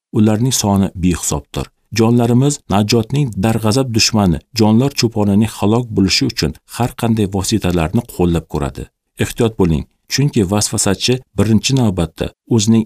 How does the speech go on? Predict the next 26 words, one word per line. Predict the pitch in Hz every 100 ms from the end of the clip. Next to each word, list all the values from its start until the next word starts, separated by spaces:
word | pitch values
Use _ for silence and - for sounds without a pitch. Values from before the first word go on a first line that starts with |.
| -
eng | 131 156
shafqatsiz | - 117 - 104 - 139 -
hujumini | - 92 92 92 92
sizga | - 85 85
qaratadi, | 85 80 78 80 73
deydi | 71 76 76 110 -
birodarlarimizdan | - 92 85 80 78 76 73 69 76 92
biri. | 73 62 - _ _
Agar | - 107 143 -
unga | 123 120 135
qarshi | - 113 - 143
kurashuvchilarning | - 117 104 117 - 104 98 117
sardori | - 101 98 104 113
bo'lmoqchi | 104 95 90 - 127
bo'lsangiz, | 92 - 78 67 64 - _
u | 101 123 - _
Xudo | 95 113 -
qanchalik | - 156 - 123 82 - -
taqiqlasa, | 101 95 - 101 - 131 147
faqat | _ - - 117 104
o'shancha | 107 - 131 147 98
sizga | - 85 92
shafqat | - - - 82 -
qiladi. | 73 71 78 76 _ _ -
U |
sizdan | 120 - 90 107